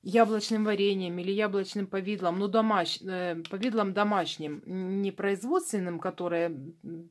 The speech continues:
такое, знаете, там одни ароматизаторы, а именно сладким домашним повидлом.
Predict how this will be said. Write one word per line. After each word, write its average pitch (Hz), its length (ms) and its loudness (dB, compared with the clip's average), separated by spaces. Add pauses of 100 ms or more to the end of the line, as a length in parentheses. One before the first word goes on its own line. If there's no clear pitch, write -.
такое, 175 340 -2
знаете, 208 360 0
там 170 240 -2
одни 170 240 -2
ароматизаторы, 170 880 -4
а 180 100 -8
именно 208 480 -2 (2250)
сладким 220 640 2
домашним 185 580 -2
повидлом. 156 680 -4